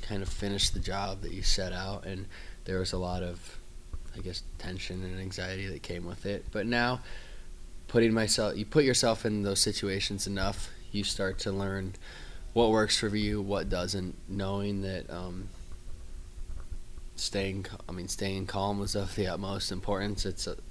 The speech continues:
oftentimes much easier said than done. But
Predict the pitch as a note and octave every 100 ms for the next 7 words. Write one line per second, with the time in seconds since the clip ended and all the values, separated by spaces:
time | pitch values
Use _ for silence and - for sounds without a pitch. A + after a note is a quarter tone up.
0 | - - - - G#2 G#2 - G2 F#2+ G2+
1 | G2 - - - - - - - - -
2 | - G#2 G#2 - G#2+ G2+ F#2+ F#2+ - F#2+
3 | F#2 F#2 F2+ F2 F2+ F2+ F#2+ - - -
4 | - - G2 F#2